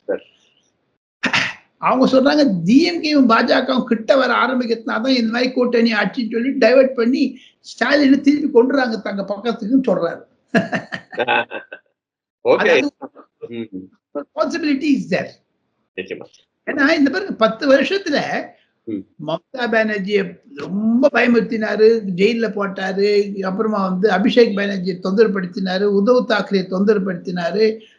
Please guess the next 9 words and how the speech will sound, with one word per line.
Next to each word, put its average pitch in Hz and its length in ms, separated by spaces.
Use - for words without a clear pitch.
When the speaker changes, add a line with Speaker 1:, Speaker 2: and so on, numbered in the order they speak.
Speaker 2:
ஹேமந்த் 254 420
சோரனை 196 280
ஜெயில்ல 202 420
போட்டாரு, 180 400
அரவிந்த் 226 440
கெஜ்ரிவாலை 190 560
பந்தாடினாரு 185 760
நரேந்திர 185 460
மோடி. 127 240